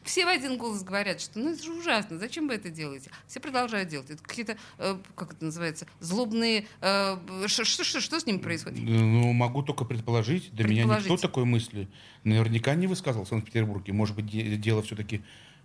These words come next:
Speaker 2: в деньгах?
Speaker 1: <laughs> Действительно, очень свежая мысль. <laughs> Хорошо. Так, ладно. На самом деле, э, современные экологические технологии, э, это, э, организация, которая занимается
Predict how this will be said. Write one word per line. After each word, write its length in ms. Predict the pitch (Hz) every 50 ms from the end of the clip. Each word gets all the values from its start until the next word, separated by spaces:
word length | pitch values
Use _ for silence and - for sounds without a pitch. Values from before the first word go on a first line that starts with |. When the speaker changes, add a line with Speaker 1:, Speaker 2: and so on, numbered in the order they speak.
| - _ -
Speaker 2:
в 140 | - 95 101
деньгах? 460 | 98 107 107 104 95 107 123 151 170 - - - - - 233 - - - -
Speaker 1:
<laughs> 440 | - - 233 - - 427 427 - -
Действительно, 520 | 302 - - - 277 - 349 - - 277
очень 260 | 269 - - - 262 233
свежая 540 | - - 202 190 185 180 156 160 156 151 147
мысль. 380 | 151 151 147 160 - - - - - 349 - -
<laughs> 1300 | 294 285 311 - - - _ - - - - _ - - - - - 659 622 523 466 415 - 294 - -
Хорошо. 400 | - - 196 220 220 - 240 156 - - - - -
Так, 220 | - 202 - - -
ладно. 360 | 190 226 214 180 165 135 - - - - - - - - - - - - - - - -
На 140 | 190 170 160
самом 240 | 165 214 208 190 165
деле, 280 | 160 151 151 143 - -
э, 420 | 180 175 170 165 165 165 160 160
современные 460 | 156 - 196 185 185 208 208 196 165 156
экологические 640 | 180 170 170 190 190 180 - - - - 170 151 - - -
технологии, 840 | - 190 - 170 170 170 185 202 233 269 254 226 214 202 185 160 151
э, 560 | 143 131 - - 151 156 156 151 151 147 - -
это, 420 | 196 185 - - - 180 170 175 - -
э, 240 | 185 180 175 175 - - - - - _ -
организация, 800 | - 196 190 180 185 165 165 156 185 214 226 - - 277 269 277
которая 800 | 277 - 202 185 185 - - 208 208 208 214 220 220 214 214 202
занимается 640 | 180 175 165 165 165 165 165 160 160 - - 165